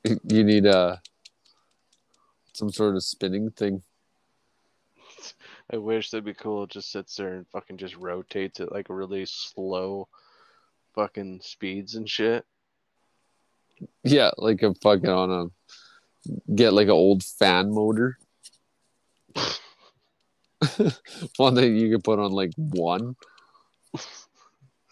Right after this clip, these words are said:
Speaker 2: Uh, no, you gotta move this, like, hella slow. Because, uh, this, this, um,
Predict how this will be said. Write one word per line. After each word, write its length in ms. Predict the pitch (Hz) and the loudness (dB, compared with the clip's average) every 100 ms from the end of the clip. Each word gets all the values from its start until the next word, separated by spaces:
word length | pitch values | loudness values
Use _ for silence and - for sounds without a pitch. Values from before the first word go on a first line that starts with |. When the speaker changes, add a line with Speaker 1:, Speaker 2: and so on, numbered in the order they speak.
| - - - - _ _ _ - | -20 -20 -20 -20 _ _ _ -8
Speaker 2:
Uh, 380 | 120 113 107 98 - - | -4 -4 -4 -8 -10 -6
no, 180 | 113 107 | 0 2
you 140 | 113 | 4
gotta 240 | 123 123 | 6 6
move 260 | 107 107 104 | 6 0 -2
this, 240 | 107 101 | -4 -4
like, 160 | 104 92 | -4 -8
hella 380 | - 101 101 98 | -6 -4 -4 -6
slow. 480 | - 98 98 92 - _ _ _ _ _ _ _ _ _ _ _ _ _ _ _ _ - | -6 -4 -2 -4 -8 _ _ _ _ _ _ _ _ _ _ _ _ _ _ _ _ -14
Because, 460 | 104 - 113 98 | -8 0 0 2
uh, 160 | 101 95 | 0 0
this, 320 | 90 98 - - | -2 -8 -8 -12
this, 480 | 104 101 - - - _ _ _ _ _ _ _ | -10 -10 -10 -12 -14 _ _ _ _ _ _ _
um, 480 | 113 104 95 92 90 | -8 -4 -4 -6 -12